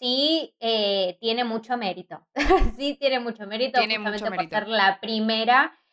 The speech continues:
Speaker 1: Eh, y bueno, y pasamos ya, si querés, a la siguiente película, que es nada más y nada menos que Pinocho, de mil novecientos cuarenta. Pinocho es otra película de estas que, mm,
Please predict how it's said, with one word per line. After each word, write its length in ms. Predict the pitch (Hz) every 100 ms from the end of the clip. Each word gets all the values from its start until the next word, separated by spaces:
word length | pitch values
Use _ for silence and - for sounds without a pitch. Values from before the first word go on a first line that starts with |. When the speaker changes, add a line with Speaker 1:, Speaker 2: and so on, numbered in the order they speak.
| _ _ _
Speaker 1:
Eh, 540 | 240 240 233 233 240 -
y 60 | 466
bueno, 160 | 427 285
y 40 | 262
pasamos 460 | 226 320 320 311 311
ya, 300 | 302 330 330
si 120 | 254
querés, 340 | 214 220 254 262
a 60 |
la 360 | 247 214 196 190 -
siguiente 840 | 208 226 240 240 247 233 208 190
película, 460 | 220 247 277 320 302
que 80 | 254
es 60 | 226
nada 160 | 262
más 160 | 311 330
y 40 | 294
nada 160 | 269
menos 220 | 254 320 -
que 200 | 240 226 _
Pinocho, 1120 | 208 185 185 254 330 320 - _ 220 220 240
de 140 | 220 202
mil 160 | 233
novecientos 520 | 262 220 214 233 254 -
cuarenta. 540 | 214 226 240 254 269 - _ _ _ _ _
Pinocho 460 | 277 285 349 - 359 - -
es 300 | 320 - 320
otra 260 | 302 277
película 440 | 220 233 240 262 226
de 140 | 220
estas 400 | 226 - 269 269 - _
que, 640 | - 220 214 202 196 190 185 180 180 170
mm, 20 | 170